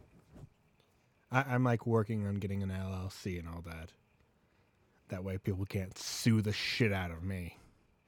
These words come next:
for, you know, saying that, you know, vegetarians might be a bit retarded,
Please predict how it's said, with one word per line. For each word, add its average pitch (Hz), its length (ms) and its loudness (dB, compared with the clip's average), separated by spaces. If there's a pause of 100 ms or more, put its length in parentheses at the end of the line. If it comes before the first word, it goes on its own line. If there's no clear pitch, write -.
(880)
for, 98 480 -4
you 120 140 0
know, 92 160 -4
saying 104 440 -2
that, 101 220 -2
you 117 120 -4
know, 95 220 -6 (180)
vegetarians 107 1120 2
might 139 400 2
be 139 160 8
a 127 80 8
bit 123 240 4
retarded, 123 600 4